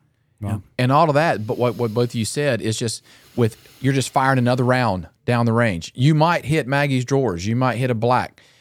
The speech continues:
Speaker 3: but you just keep firing, stay consistent, go back to those principles that you learned.
Speaker 2: Mm-hmm.
Speaker 3: One of our realtor friends, I met with him, and he's gonna be a new dad soon. And the number one question he asked me is like, "How in the world am I gonna balance being a new dad, right, and doing things at home?"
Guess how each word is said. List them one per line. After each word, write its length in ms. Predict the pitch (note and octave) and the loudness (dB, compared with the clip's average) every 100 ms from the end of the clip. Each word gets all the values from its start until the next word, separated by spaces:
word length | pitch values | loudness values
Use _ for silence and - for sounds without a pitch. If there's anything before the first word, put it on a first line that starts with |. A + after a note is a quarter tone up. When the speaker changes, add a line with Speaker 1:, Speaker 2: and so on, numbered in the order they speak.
| _ _ | _ _
Speaker 3:
but 160 | C#3 C3 | -2 2
you 100 | C3 | 2
just 200 | C3 - | 0 -2
keep 280 | - C#3+ - | -4 -6 2
firing, 380 | C#3 B2+ G#2 F2+ | 4 4 2 -2
stay 300 | - B2 B2+ | -4 -4 -2
consistent, 520 | C3+ - B2+ - F#2+ | -2 -2 -4 -4 -2
go 160 | A2+ | 0
back 360 | G#2 A2+ A#2 C3+ | 2 2 0 0
to 100 | C#3 | 0
those 180 | C3 - | 0 0
principles 400 | - C3 C3+ B2 | -2 -2 -2 0
that 220 | B2+ - | -2 -2
you 80 | B2 | 0
learned. 380 | B2 B2+ A2 G2+ | 2 2 0 -2
Speaker 2:
Mm-hmm. 220 | G#2 G#2 - | -6 -6 -2
Speaker 3:
One 160 | B2 | 0
of 80 | B2+ | 4
our 120 | A#2 | 4
realtor 400 | G#2+ A#2+ C3+ A2 | 4 2 2 -2
friends, 260 | - G#2+ G#2 | -2 -2 0
I 60 | A2 | 0
met 180 | A2+ - | 0 0
with 140 | G2 | 0
him, 220 | B2 A#2+ | 0 2
and 140 | G#2 - - _ _ _ | 0 -4 -14 _ _ _
he's 160 | C#3 C3 | -2 0
gonna 160 | B2+ | 0
be 100 | A#2+ A2+ | 2 2
a 40 | |
new 120 | A2 | 2
dad 280 | A2+ A2+ G#2+ | 2 2 0
soon. 360 | - F#2+ C#2 - _ _ A2 | -4 -10 -10 -14 _ _ -2
And 220 | G#2 G2+ | 0 0
the 40 | |
number 200 | A2 A#2+ | 2 2
one 100 | A2+ | 0
question 400 | G#2 B2 A2+ A2+ | 0 0 0 -2
he 80 | G#2 | 0
asked 240 | A2 C3 | 0 0
me 60 | A2+ | -2
is 80 | G#2+ | -2
like, 140 | G#2+ | -4
"How 260 | - B2+ C#3+ | -4 -2 0
in 40 | |
the 60 | D3+ | 0
world 220 | C3 B2+ | 0 2
am 60 | A#2 | 0
I 100 | A2+ | 0
gonna 120 | G2+ | -2
balance 680 | F#2 G#2+ A2+ G2+ F#2 - - _ _ _ _ - | -4 -2 -2 -4 -6 -10 -14 _ _ _ _ -2
being 300 | A#2+ A#2 A2 | 0 2 0
a 160 | G#2 | 0
new 240 | G#2 A2 G2+ | 0 0 0
dad, 500 | G#2 G2+ E2 E2 - - | 0 0 -2 -8 -12 -6
right, 380 | F#2+ F#2+ G#2+ - | -2 0 -2 -2
and 220 | G#2+ G2+ | -4 -2
doing 260 | G#2 A2 G#2 | 0 0 0
things 320 | A2+ G#2 G2 | 0 -2 -2
at 80 | F2 | -4
home?" 460 | F2+ A2 F2+ E2 | -2 -2 -2 -6